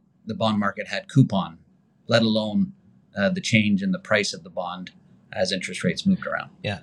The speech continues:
Speaker 2: So, uh, and speaking of returns, you can, uh,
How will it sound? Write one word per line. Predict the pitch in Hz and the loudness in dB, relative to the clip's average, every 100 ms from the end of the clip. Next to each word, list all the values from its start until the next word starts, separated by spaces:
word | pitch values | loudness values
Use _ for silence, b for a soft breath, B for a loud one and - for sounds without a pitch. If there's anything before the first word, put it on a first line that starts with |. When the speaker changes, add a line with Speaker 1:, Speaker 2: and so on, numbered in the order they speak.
| - | -12
Speaker 2:
So, | - 107 98 95 | -4 0 0 -2
uh, | 95 95 - - | -2 -4 -8 -10
and | 117 | -8
speaking | 101 123 120 127 | -4 -4 -4 -4
of | 113 | -4
returns, | 127 139 123 113 113 | -2 0 0 0 -4
you | 101 | -6
can, | 98 - 95 90 | -8 -6 -6 -6
uh, | 90 87 87 85 82 | -6 -4 -6 -6 -8